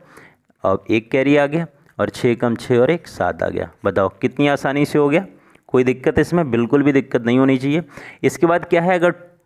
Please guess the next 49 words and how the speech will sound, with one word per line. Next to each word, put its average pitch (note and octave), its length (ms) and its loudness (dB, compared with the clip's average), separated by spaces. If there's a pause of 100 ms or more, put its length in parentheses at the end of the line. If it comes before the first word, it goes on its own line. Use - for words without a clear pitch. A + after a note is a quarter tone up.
(180)
मतलब B2 540 0
ऊपर B2+ 320 2
तो E3+ 180 0
तीन E3 440 2
डिजिट E3 300 2
है E3+ 100 2
लेकिन E3 260 0
नीचे B2+ 360 2
दो D3 200 4
डिजिट D3 300 2
है, D#3 80 0
फिर D#3 220 -2
क्या C3 160 0
करना F#2 220 -2
है, G2 100 -2
फिर - 220 -2
यहाँ E3 200 2
पे D#3+ 120 -2
क्या E3 140 0
है, E3+ 80 2
एक D#3 140 -4
ज़ीरो D#3 240 4
बढ़ा F#2+ 200 0
लो, F2 140 0
बस F#2 260 -4
इतना B2+ 260 0
ही C#3+ 100 2
करना F#2+ 220 -2
है, F2+ 80 0
बाकी A2+ 300 -2
का C#3+ 100 2
वही C3+ 380 0 (100)
सिंपल B2 420 -2
स्टेप A2+ 340 -2
करो। A#2+ 220 0 (520)
दो B2+ 180 2
और C#3+ 120 2
पाँच C#3 260 -4
की D3 140 -2
करोगे C#3 300 2
दस, C3+ 400 0 (560)
मतलब G#2 300 0
ज़ीरो A2+ 280 4
आ C#3+ 80 2
जाएगा, C#3 280 0
वन A#2+ 220 -2
कैरी C3+ 320 0
आ C#3 80 2
जाएगा, D3+ 240 2